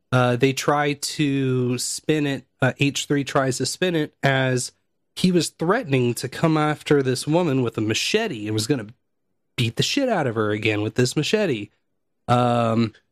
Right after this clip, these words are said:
and then, uh, Tim had to kinda step in and be like, "You know, people were, I, I, I, I saw the same video, but then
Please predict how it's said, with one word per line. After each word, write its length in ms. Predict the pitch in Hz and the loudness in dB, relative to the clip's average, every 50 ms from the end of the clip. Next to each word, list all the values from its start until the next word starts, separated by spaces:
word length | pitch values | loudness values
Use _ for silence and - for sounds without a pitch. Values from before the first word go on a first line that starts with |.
| _ _ _ | _ _ _
and 200 | - 139 135 135 | 2 2 4 4
then, 180 | 139 139 135 131 | 4 2 2 2
uh, 320 | 127 120 117 113 113 123 127 - | 2 0 0 -2 -2 -4 -6 -6
Tim 280 | - - 165 160 156 | -4 -2 -2 -2 -2
had 180 | 131 139 143 127 | -2 -2 -2 -2
to 80 | 123 - | -2 0
kinda 240 | - 135 131 110 | 0 0 0 0
step 240 | - - - 135 127 | -2 -4 -4 -2 0
in 80 | 139 131 | 0 0
and 80 | 127 | 0
be 80 | 127 127 | 0 0
like, 260 | 123 123 123 127 127 | 0 2 0 2 2
"You 60 | 185 | 2
know, 240 | 185 185 180 175 175 | 4 4 4 2 2
people 320 | 165 - 190 180 185 180 170 | 0 -2 -2 0 0 2 2
were, 340 | 165 156 147 139 135 131 - _ _ _ _ _ - | 4 4 2 2 0 -4 -8 _ _ _ _ _ 0
I, 180 | 160 156 151 - _ - | 2 2 2 -2 _ -8
I, 120 | - 147 - | -8 -4 0
I, 380 | 175 175 165 - 185 165 160 151 | 0 0 0 2 2 2 2 2
I 140 | - - 165 | 2 2 0
saw 260 | 165 - - 190 175 | 0 0 -4 -4 -4
the 80 | 165 160 | -4 -4
same 240 | 151 - 175 156 143 | -4 -2 -2 -2 -2
video, 360 | 139 156 151 151 151 151 147 | -2 0 0 2 2 0 0
but 100 | 139 143 | 0 -2
then 380 | 127 143 139 135 135 135 131 | 0 0 2 2 0 0 -2